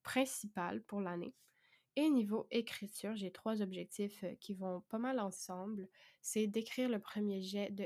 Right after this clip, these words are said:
L P D C, qui est mon nouveau projet pour lequel j'ai pas encore révélé le titre, donc c'est pour ça que je vous donne juste l'acronyme. Euh, je veux réécrire ce projet-là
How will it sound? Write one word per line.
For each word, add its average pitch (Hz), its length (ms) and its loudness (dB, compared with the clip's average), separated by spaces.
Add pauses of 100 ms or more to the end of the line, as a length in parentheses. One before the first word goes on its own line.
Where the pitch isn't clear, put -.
L 196 160 -4
P 202 160 -2
D 190 140 -2
C, 208 260 -4
qui 208 160 -8
est 185 40 -2
mon 180 120 -4
nouveau 190 220 -4
projet 202 340 -4
pour 202 160 -6
lequel 185 320 -6
j'ai 185 140 -8
pas 226 160 -2
encore 233 260 2
révélé 208 400 4
le 185 160 2
titre, - 480 -2
donc 180 180 -2
c'est - 120 -6
pour 190 140 -4
ça 240 120 -2
que 220 140 0
je 190 100 -4
vous 190 60 -2
donne 185 240 -2
juste 202 200 -2
l'acronyme. 185 640 -4 (840)
Euh, 214 140 4
je 185 120 -2
veux 190 80 0
réécrire 226 540 0
ce - 100 -4
projet-là 190 480 -2